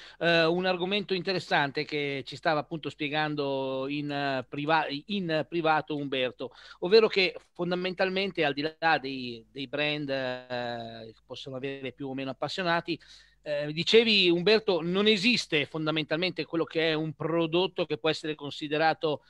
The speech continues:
eh, migliore degli altri, però bisogna individuare qual è il prodotto che soddisfa maggiormente quelle che sono le nostre esigenze in base alla navigazione che facciamo.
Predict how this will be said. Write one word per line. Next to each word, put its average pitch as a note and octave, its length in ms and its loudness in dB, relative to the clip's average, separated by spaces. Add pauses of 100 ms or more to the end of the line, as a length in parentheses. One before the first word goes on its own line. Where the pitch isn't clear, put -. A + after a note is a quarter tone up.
(160)
eh, D3+ 580 4
migliore E3 680 4
degli E3 220 0
altri, A3 420 2 (140)
però A3+ 400 6 (360)
bisogna F#3 400 2
individuare G#3+ 680 4
qual F3 180 4
è F#3 200 6
il E3+ 460 4
prodotto F3+ 880 2 (280)
che G3 380 4 (220)
soddisfa G3 640 0
maggiormente F3 600 0
quelle E3 220 0
che D3 120 -6
sono E3 280 -4
le D#3 100 -2
nostre D#3+ 340 -4
esigenze D#3 480 -2
in D3+ 60 -4
base D3 200 0
alla C#3+ 100 -2
navigazione C3+ 480 -4
che B2+ 120 -10
facciamo. A#2+ 440 -8